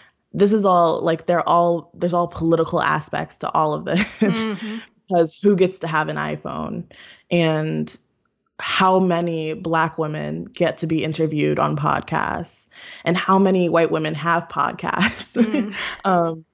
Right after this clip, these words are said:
Speaker 1: and, and how often do people from the U S get to talk to people from Australia? And who has access to all of these things? Those are all political questions that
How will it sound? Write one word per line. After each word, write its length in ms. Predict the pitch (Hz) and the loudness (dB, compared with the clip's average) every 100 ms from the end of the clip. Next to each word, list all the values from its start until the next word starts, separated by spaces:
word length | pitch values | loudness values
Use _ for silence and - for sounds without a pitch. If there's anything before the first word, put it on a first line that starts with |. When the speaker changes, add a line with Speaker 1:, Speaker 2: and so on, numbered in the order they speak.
| _ - - | _ -20 0
Speaker 1:
and, 560 | 180 170 156 156 - - | 4 4 2 -4 -8 -2
and 200 | 180 190 | 0 0
how 280 | 180 185 185 | 2 2 4
often 800 | 165 170 - 170 160 165 160 175 | 2 2 -4 -6 -6 -6 -8 -6
do 680 | 170 165 160 160 156 - _ _ - _ | 2 2 4 2 0 -4 _ _ -20 _
people 260 | - 180 160 | 2 2 4
from 160 | 165 160 | 2 4
the 80 | 156 | 4
U 220 | 160 160 | 6 6
S 320 | 147 160 - - | 4 -2 -8 -2
get 160 | 156 | -2
to 80 | 156 | -2
talk 380 | 156 170 160 - | -4 0 0 -2
to 80 | 156 | -6
people 360 | 165 156 151 | -4 -4 -4
from 180 | 147 151 | -4 -2
Australia? 840 | 151 147 - 160 151 - 160 160 - - - - _ - | -4 -4 0 2 2 0 -2 -4 -6 -18 -20 -20 _ -2
And 140 | 165 | 0
who 160 | 151 190 | 2 2
has 240 | 170 175 | 2 0
access 420 | 151 165 - 160 151 | 2 -2 -4 -12 -6
to 120 | - | -4
all 200 | 160 165 | -2 -2
of 120 | 156 | -4
these 180 | - - | -6 -8
things? 420 | - 139 - 180 | -6 -8 -8 -2
Those 180 | 175 170 | 2 4
are 80 | 175 | 4
all 180 | - 160 | 2 0
political 520 | 160 156 160 156 - | 0 0 0 -2 -4
questions 760 | - 160 - - 165 107 151 _ - - - - - _ _ 180 | -2 -4 -4 -8 -6 -6 -10 _ -20 -20 -16 -16 -20 _ _ -2
that 460 | 175 170 117 - | 2 2 0 -4